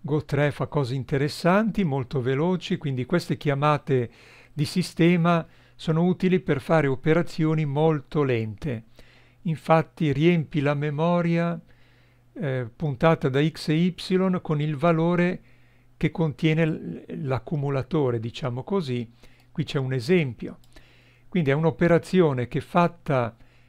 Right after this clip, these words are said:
in basic, anche in questo basic sarebbe molto lenta, ma c'è questa chiamata di sistema che ci consente di riempire una parte di memoria, eh, con, ah no, dice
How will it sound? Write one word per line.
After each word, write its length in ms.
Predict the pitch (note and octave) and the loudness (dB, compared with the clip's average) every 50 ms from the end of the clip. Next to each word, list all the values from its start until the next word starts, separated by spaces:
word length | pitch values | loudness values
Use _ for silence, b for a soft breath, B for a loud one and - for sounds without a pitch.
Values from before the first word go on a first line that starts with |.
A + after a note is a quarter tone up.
| b b b b | b b b b
in 200 | F3+ D3 D3 C#3 | -4 -4 -2 2
basic, 800 | C3 E3 F3 E3+ D3+ B2+ G#2+ B2 A#2+ - - - E3 - - - _ - - - | 2 4 6 6 4 2 0 -4 -8 -8 -8 -12 -12 -12 -12 -18 _ -20 -20 -2
anche 380 | - F3 F#3+ F#3+ F3 D#3 - D#3 | 0 2 4 4 2 0 -2 -4
in 80 | C#3 B2+ | -4 -2
questo 320 | - D#3 D3 - - C#3+ | -2 -4 -2 -2 -4 -2
basic 520 | B2+ D3+ E3+ E3 D3+ A#2+ B2+ C3 - - | 0 2 2 2 2 0 -2 -6 -8 -8
sarebbe 460 | - - - C#3+ C#3+ D#3+ D3 A#2+ C3 B2+ | -8 -4 0 2 2 2 2 0 -2 -2
molto 420 | B2+ D3+ D#3 D3 - - C#3+ C3+ | 0 0 0 0 0 -2 -2 0
lenta, 640 | B2 B2 B2+ B2+ B2+ B2+ A2+ - E3+ F#3+ G#3+ A#3 A#3 b b b b b b b b b b b b b | 0 0 0 -2 -4 -6 -4 0 0 0 0 -2 -4 b b b b b b b b b b b b b
ma 280 | F3 C#3+ D#3 D3+ D#3 - | -2 0 0 0 0 -2
c'è 260 | - - F#3+ F3+ - | -2 0 0 0 0
questa 340 | - F3+ E3 - - D3 - | 0 0 -2 0 0 -2 0
chiamata 420 | - C#3+ D3 E3 E3+ - - D3+ | 0 -2 0 2 0 0 0 -2
di 120 | C3+ D#3 | -2 -4
sistema 580 | C3+ - - G#3+ - - - - D3+ C3+ D#3 F#3 | -6 -6 -8 -10 -10 -6 -4 -4 -2 -2 -2 -2
che 140 | E3 A3 G3+ | -4 -4 -4
ci 120 | - F#3 | -4 -6
consente 840 | E3+ - G#3 G3 F3+ - - C#3+ C3 C3 B2 - - E3 F3+ E3+ B B B B B B B | -4 -2 -2 -2 -2 -2 -2 -2 -2 -2 -4 -2 0 0 0 0 B B B B B B B
di 140 | B C#3 D#3 | B 2 2
riempire 520 | D#3 D3+ D3+ C#3+ - - F#3+ E3+ C#3 C3+ C3 | 4 4 2 0 0 4 4 6 6 4 2
una 220 | B2 B2 B2+ B2 | 2 -2 -4 -6
parte 460 | - - F3 F3 D3+ D3 - - C#3 | 0 2 4 4 4 2 0 -2 -4
di 100 | A#2 C#3+ | -4 -2
memoria, 760 | D3+ F3+ A3 A3 F#3 C3+ A#2+ A#2+ A#2+ C3 D3 D#3+ F3 F#3 F#3 - - _ b b b b b b b b b b b b b b b b b _ _ _ _ | 0 0 2 2 2 2 0 0 -2 -2 -2 -2 -2 -2 -4 -10 -18 _ b b b b b b b b b b b b b b b b b _ _ _ _
eh, 260 | - C#3 C3+ C#3 C3+ - | -6 -6 -4 -4 -6 -8
con, 600 | - - D#3 E3+ F#3 F#3 F#3 G3 G3 G3 F#3+ - - _ - - _ _ _ _ _ _ _ _ _ _ _ - - - - - - - - - - - - _ - - - - - _ _ _ _ _ _ B B B B B B B B B | -2 0 2 2 2 2 2 2 0 0 -2 -4 -8 _ -20 -20 _ _ _ _ _ _ _ _ _ _ _ -20 -20 -20 -20 -20 -20 -20 -20 -20 -20 -20 -20 _ -20 -20 -20 -20 -20 _ _ _ _ _ _ B B B B B B B B B
ah 120 | - D#3 D3+ | -6 -4 -2
no, 180 | D3+ D3+ C#3 | 0 0 -2
dice 720 | C3 C3 D#3+ E3+ D#3 - - - E3+ C#3+ C#3 C3+ C3+ - | 0 0 -2 -2 -2 -4 -6 -4 -2 -2 -2 -2 -4 -6